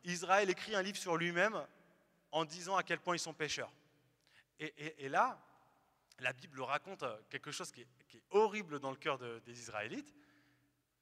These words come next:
c'est que les onze frères se sont ligués contre Joseph, euh, pour, euh, pour l'éliminer. Il y a un frère, hein, il y a un frère, Ruben, qui est contre la mort de Joseph.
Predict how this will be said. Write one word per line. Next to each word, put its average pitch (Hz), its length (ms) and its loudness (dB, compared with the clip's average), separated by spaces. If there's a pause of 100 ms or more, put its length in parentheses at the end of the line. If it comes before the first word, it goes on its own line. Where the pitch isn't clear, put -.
(360)
c'est - 220 -12
que - 80 -8
les 117 260 -10
onze 208 300 -4
frères 165 360 -2 (360)
se - 160 -10
sont 131 260 -4
ligués 233 500 -6 (220)
contre 220 280 -2
Joseph, 156 500 -2 (960)
euh, 110 400 -6
pour, 160 260 -2
euh, 110 240 2 (140)
pour 123 160 -8
l'éliminer. 190 720 -4 (560)
Il 135 60 -2
y 170 40 6
a 190 200 6
un 269 180 10
frère, 165 560 4 (1300)
hein, 104 140 -10 (100)
il - 20 -20
y 107 40 -12
a - 140 -10
un 190 160 8
frère, 165 340 2
Ruben, 156 480 2 (760)
qui 180 80 4
est 175 120 2
contre 233 380 0
la 175 100 10
mort 180 300 8
de 160 100 2
Joseph. 139 460 -10